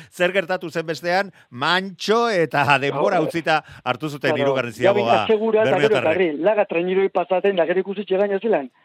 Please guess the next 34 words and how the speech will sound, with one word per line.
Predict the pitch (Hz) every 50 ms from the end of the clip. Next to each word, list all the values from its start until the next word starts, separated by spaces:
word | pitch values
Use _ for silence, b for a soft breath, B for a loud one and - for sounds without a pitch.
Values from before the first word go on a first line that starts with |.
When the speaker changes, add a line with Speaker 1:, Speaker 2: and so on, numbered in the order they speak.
| b b b b b b
Speaker 2:
hasi, | - - 143 - - - 202 185 156 139 127 -
eh, | 220 143 139 139 139 135 -
zelan, | 185 185 180 175 175 175
eh, | 180
barrotik, | 175 - 170 175 196 196 - 190 - 185
eh, | 180 180 170 156 B B B B B B -
kanpoa | 170 180 185 175 175 151 -
josartze | 165 156 - 180 170 - 180
eman, | 175 170 180 190 185 b b b b b b -
trainero | - 160 156 180 190 196 196
beti | 208 202 156 143 139 139
botatzen | 117 143 147 - 165 156 - 156
zatxo | 160 156 - 156
gainea, | 147 156 151 156 185 185
bordun | 156 143 143 143 160 160
erolakutan, | 160 165 170 180 175 175 185 175 196 196 196 196 b b b b b b b b b b -
en | 180 170
berdana, | 180 170 175 180 180 165
laga | 151 151 160 170 175 180 160 -
traineroi | - 165 175 180 185 180 185
pasaten, | - 175 160 - 175 160 - 185 175
zekero | - 160 170 175 175
bestelan, | 180 170 - 180 185 185 202 - - -
balitze | 165 175 190 185 - 175
gelditzen | 165 170 170 165 175 160
gago | 165 175 185 180
trainero | _ - 156 160 170 175 180 165
gainen, | 180 180 190 202 202 180 b b b b b b b b
eta | 143 - 160
ezin | 143 - 175
jarramutan | 165 170 170 170 175 175 160 143 135 139
eltxe | 139 127 139 135
biltze, | 131 131 - - 135
zaz? | 135 160 147